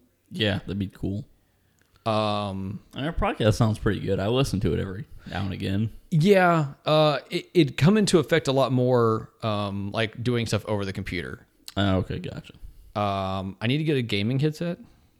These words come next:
Speaker 1: I have a recommendation for you.
Speaker 2: Yeah,
Speaker 1: Yeah.
Speaker 2: man. You recommended it last one, and, and, and now the Capri Pants is owning some.
Speaker 1: So funny. Yeah,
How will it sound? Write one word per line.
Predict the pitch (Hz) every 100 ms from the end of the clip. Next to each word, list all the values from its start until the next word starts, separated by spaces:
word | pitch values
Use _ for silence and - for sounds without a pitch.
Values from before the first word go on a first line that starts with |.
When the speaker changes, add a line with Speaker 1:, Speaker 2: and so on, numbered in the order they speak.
| _ _ - _ _ _ -
Speaker 1:
I | 95 95
have | 98 104
a |
recommendation | 107 113 117 127 196 113
for | 147 95
you. | 104 - _
Speaker 2:
Yeah, | 113 117 208 220
Speaker 1:
Yeah. | 120
Speaker 2:
man. | 104 107 107 107 175 -
You | 160
recommended | 233 247 262 269
it | 240
last | 240 285 -
one, | 151 120
and, | 113 123
and, | 123 120 120
and | 139
now | 156
the | 165
Capri | 156 160 220 220
Pants | 139 113 104
is | 110 101 - -
owning | 113 110
some. | - 101 98 165 - _ _ _ _ _ _ _ _ _ _ - - _
Speaker 1:
So | - 107
funny. | - 98 95 - _
Yeah, | 104 107 104